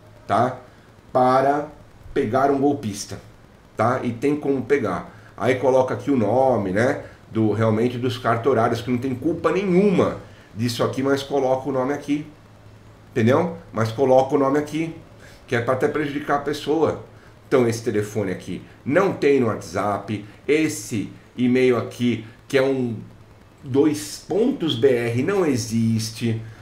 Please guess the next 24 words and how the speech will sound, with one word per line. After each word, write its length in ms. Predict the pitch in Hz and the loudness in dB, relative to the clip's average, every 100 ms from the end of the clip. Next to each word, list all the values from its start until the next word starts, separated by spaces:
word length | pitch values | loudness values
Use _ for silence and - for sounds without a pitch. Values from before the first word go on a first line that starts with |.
| - - | -20 -2
tá? 260 | 127 135 - | 0 2 0
Esse 400 | 175 147 - 120 | 0 -2 -4 -8
celular 420 | - 131 117 110 | -2 0 2 2
aqui 260 | 110 104 113 | 0 -2 -6
também 320 | 113 107 107 | -2 -2 -2
aqui 440 | 101 - 107 95 - - - | -4 -4 -4 -4 -8 -16 -4
não 280 | 156 156 | 0 2
tem, 320 | - 131 127 120 | 2 2 2 2
porque 160 | 120 | -2
se 140 | 113 127 | -4 -4
você 260 | 117 113 | -4 -2
ligar 380 | 120 110 113 110 | -2 0 0 0
pra, 100 | 104 | -4
pra 220 | - 113 | -4 0
nesse 260 | 110 110 120 | 0 0 -2
número, 220 | 117 113 | 0 0
provavelmente 360 | 113 113 113 110 | 0 2 0 0
você 280 | 113 127 | -4 0
não 240 | 123 143 135 | 2 2 2
vai 140 | 120 | 0
conseguir 360 | - 110 107 104 | -2 -6 -6 -8
falar 300 | 104 101 95 | -6 -6 -4
com 120 | 123 | -4
ninguém, 540 | 147 147 131 123 123 | -2 2 4 2 0